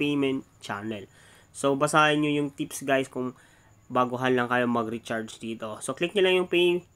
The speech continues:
pay one. And maglalagay lang kayo dito ng inyong GCash number and bayaran nyo sila sa halagang amount na i-recharge ninyo or i-invest nyo dito kay Chili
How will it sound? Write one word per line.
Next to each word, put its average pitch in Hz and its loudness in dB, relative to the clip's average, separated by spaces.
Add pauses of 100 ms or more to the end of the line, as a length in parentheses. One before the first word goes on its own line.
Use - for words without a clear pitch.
(100)
pay 165 4
one. 135 2 (640)
And 127 0
maglalagay 147 4
lang 143 2
kayo 139 2
dito 135 -2
ng 127 -2
inyong 123 -4
GCash 165 -4
number 190 2
and 135 0
bayaran 135 2
nyo 131 0
sila 123 -4 (160)
sa - -2
halagang 170 4
amount 151 4
na 131 -4
i-recharge 123 -4
ninyo 120 -4
or 165 0 (160)
i-invest 143 0
nyo 131 0
dito 120 -4
kay 123 -6
Chili 165 0